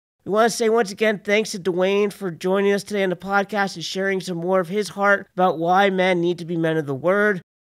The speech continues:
But guys, we're out of time for this week. Once again, thank you, listeners, for giving your time today to listen. We'd love it if you took a second and shared this podcast to your social media accounts.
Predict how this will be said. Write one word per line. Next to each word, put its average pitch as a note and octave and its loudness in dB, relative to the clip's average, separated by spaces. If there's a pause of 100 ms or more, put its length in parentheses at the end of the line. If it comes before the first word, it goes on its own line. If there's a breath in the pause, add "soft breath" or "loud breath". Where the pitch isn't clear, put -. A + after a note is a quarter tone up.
(140)
But F3 -6
guys, A3 4
we're G3+ -2
out G3 4
of G#3+ -2
time G3 0
for G3 -8
this F3 -2
week. A3 -6
Once A3+ 0
again, G#3+ 2 (120)
thank A#3+ 4
you, A#3+ -4
listeners, G#3+ 0
for F#3+ -8
giving A#3+ -2
your A#3 -2
time G3+ 0
today E3+ -4
to F3 -6
listen. G#3+ 0 (480)
We'd A3+ 0
love G#3+ 6
it B3 2
if A3 4
you G#3+ -6
took G#3 -2
a G#3 0
second G3+ -2
and F3+ -2
shared G#3+ 0
this G#3 -4
podcast G3 -2
to E3 -12
your D#3 -8
social G#3+ -2
media G3+ -2
accounts. F#3+ 0